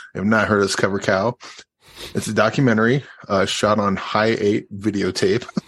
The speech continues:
<laughs> It's, it's, uh, just follows the cow around, and then they shoot the cow. It's th-,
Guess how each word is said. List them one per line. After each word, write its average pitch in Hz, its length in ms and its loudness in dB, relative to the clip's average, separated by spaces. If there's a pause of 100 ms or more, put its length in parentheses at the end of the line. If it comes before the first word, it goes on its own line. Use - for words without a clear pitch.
(160)
<laughs> - 760 0
It's, 185 260 0 (540)
it's, - 260 -2
uh, 104 220 4
just 107 200 -2
follows 127 360 2
the 147 80 -4
cow 135 220 2
around, 110 520 -2 (1200)
and 98 180 0
then 107 180 2
they 110 100 4
shoot 107 200 0
the - 80 -4
cow. 87 320 0
It's - 320 -4
th-, 95 260 -12